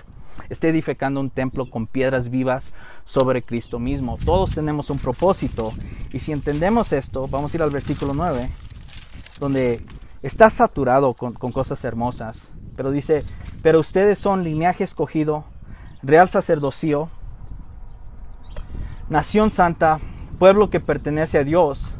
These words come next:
para que proclamen las obras maravillosas de aquel que los llamó de las tinieblas a su luz admirable".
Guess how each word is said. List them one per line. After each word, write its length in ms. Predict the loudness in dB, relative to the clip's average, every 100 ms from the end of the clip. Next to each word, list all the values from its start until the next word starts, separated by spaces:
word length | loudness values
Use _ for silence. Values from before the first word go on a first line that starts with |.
| -6 2
para 220 | 4 2
que 380 | 0 0 0 -2
proclamen 840 | -2 -4 -2 0 0 0 -2 -6 -6
las 200 | -6 -2
obras 320 | 0 2 2 2
maravillosas 760 | 0 0 0 0 0 -2 -2
de 60 | -4
aquel 300 | -2 -2 -2
que 100 | -2
los 160 | -2
llamó 340 | -2 0 0 -2 -8 -12 -12 -14 -8
de 80 | -2
las 180 | -2 0
tinieblas 640 | 2 4 6 6 4 -2 -10 -12 -12 -12 -14 -16 -8
a 100 | -6
su 140 | -2
luz 340 | -2 -2 -4 -8
admirable". 580 | -6 -2 2 2 2 -6